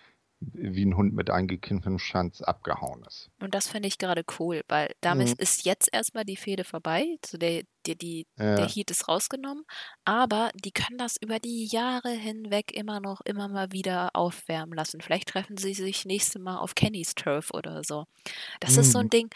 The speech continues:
Speaker 2: da habe ich auch nichts dagegen, wenn das immer abwechselnd ist, wenn mal der gewinnt, mal der andere, weil die arbeiten halt echt gut zusammen und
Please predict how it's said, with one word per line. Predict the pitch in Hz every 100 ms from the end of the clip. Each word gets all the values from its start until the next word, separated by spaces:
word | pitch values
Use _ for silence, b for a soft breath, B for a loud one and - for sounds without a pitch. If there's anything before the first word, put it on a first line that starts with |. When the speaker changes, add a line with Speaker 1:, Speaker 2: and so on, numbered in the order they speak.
| B B -
Speaker 2:
da | 185
habe | 240
ich | - 226
auch | -
nichts | 226 - -
dagegen, | 240 214 220 240 214
wenn | 208
das | 214 208
immer | 208 202
abwechselnd | - - 180 - 160
ist, | 170 -
wenn | 175
mal | 175
der | 180 196
gewinnt, | 202 190 185 180
mal | 185 170 - _ _
der | 185 185 -
andere, | 170 165 165
weil | 165 170 - -
die | 175 - 185 _ _ -
arbeiten | - 202 208 - 190 180
halt | -
echt | - -
gut | 190 -
zusammen | 247 240 254 269 277
und | - 180 180